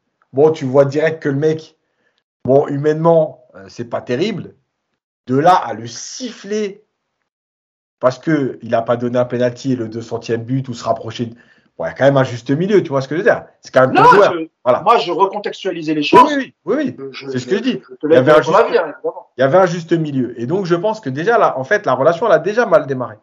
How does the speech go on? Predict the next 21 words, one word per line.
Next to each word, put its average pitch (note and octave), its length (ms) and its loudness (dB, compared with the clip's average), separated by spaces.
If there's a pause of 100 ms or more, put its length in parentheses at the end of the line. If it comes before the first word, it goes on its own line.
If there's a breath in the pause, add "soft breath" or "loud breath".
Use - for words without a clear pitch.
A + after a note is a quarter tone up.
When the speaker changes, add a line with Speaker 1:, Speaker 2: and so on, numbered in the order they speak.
(680)
Speaker 1:
Et G#2+ 80 -14
puis, F3 140 -8
il F#3 40 4
y E3 40 8
a C#3+ 60 8
deux C#3 140 -2
mille C#3+ 160 -6
dix-neuf. G3+ 500 -2
Et A#2 80 -12
en A#2+ 80 -12
fait, F#3 140 -2
deux B2+ 160 -4
mille B2+ 140 -4
dix-neuf, D3+ 360 -6
le A#2 80 -10
problème, C3+ 320 -6
c'est A#2 140 -14
que G#2+ 260 -10 (800)
il A#2+ 80 -6
y D#3 80 8
a, C#3+ 360 4